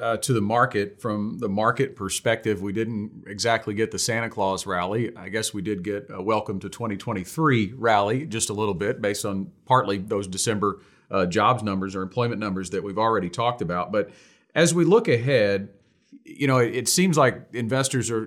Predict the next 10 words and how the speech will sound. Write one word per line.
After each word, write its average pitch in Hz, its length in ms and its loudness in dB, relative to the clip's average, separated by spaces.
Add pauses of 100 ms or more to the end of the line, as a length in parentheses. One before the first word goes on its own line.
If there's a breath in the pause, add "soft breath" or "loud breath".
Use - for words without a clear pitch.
(120)
just 131 320 0
really 123 420 2 (400 soft breath)
searching 156 800 4
every 151 300 4
day 110 260 2
for 113 240 -6
any 160 220 4
piece 131 360 2
of 95 240 -2 (380)
news 117 640 4